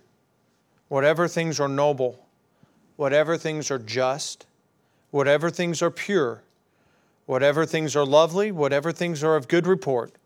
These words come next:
if there is any virtue, and if there is anything praiseworthy,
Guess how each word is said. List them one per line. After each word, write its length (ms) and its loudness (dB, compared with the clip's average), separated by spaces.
if 140 -4
there 160 2
is 260 -2
any 300 2
virtue, 640 0
and 140 0
if 140 2
there 160 8
is 160 0
anything 560 0
praiseworthy, 1000 -2